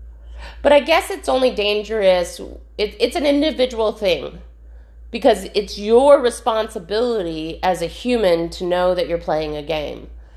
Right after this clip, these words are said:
Because it's your game, it's your expression, it's your, you will have the experience that you will have. So the friends versus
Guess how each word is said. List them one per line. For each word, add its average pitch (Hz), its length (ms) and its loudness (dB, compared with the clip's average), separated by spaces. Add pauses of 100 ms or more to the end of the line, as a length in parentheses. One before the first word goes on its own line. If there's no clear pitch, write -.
(180)
Because 208 340 2
it's 202 200 -6
your 214 600 2
game, 202 360 0
it's 175 160 -8
your 220 220 0
expression, 190 600 -4
it's 156 180 -10
your, 208 480 2 (380)
you 240 240 0
will 254 400 8
have 226 260 0
the 220 80 0
experience 202 600 -4
that 156 220 -4
you 208 280 4
will 175 300 6
have. 151 480 -6 (1700)
So 190 640 4
the 190 120 -6
friends 262 400 0
versus 190 420 -8